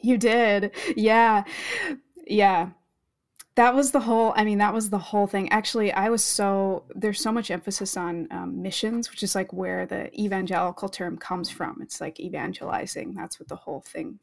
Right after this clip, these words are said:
is about. Um, and I was so, I've always been very introverted, and, um, when I was younger was just so painfully shy, and I hated that aspect that we were supposed to, like,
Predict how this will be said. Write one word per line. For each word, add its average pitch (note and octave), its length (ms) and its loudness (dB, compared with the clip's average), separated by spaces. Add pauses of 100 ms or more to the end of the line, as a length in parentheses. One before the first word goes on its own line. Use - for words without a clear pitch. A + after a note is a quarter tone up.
(100)
is - 400 -8
about. - 380 -8 (760)
Um, F#3+ 520 -2 (260)
and G3+ 140 -2
I G3+ 180 4
was G#3 220 2
so, G3+ 840 2
I've G3 120 0
always G#3 260 2
been F#3 240 -4
very F#3 180 -2
introverted, F#3+ 720 -2 (100)
and, F#3 500 -4 (220)
um, F3 380 -8 (240)
when G3 140 -4
I F#3+ 40 -2
was F#3 140 -4
younger G3 340 0
was E3+ 160 -8
just - 220 -6
so G3+ 180 -4
painfully - 500 -8
shy, - 360 -4
and - 120 -6
I - 80 -8
hated G#3+ 800 0 (380)
that F#3 340 0
aspect - 540 -6
that G#3+ 120 -4
we G#3 120 -4
were G#3 100 -2
supposed G3+ 460 -4
to, G3+ 80 -2
like, F3+ 340 -4